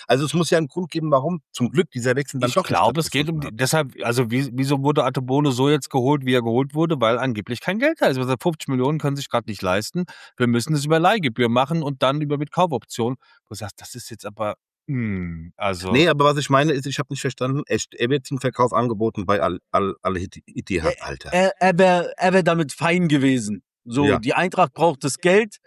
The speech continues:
Speaker 2: Ja.
Speaker 3: Ja, also haben die wahrscheinlich gesagt, „Okay, von mir aus kannst du
Speaker 1: Siebzehn
Speaker 3: gehen.“
Speaker 1: Millionen oder so.
Speaker 3: Er ist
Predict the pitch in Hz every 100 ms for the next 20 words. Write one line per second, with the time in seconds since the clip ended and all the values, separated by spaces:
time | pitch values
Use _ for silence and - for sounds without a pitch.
0 | - 110 104 165 170 170 165 165 175 160
1 | 151 151 147 170 165 147 139 160 143 139
2 | 170 185 170 151 160 185 165 139 160 156
3 | 135 127 117 120 135 135 120 101 90 78
4 | 76 165 160 -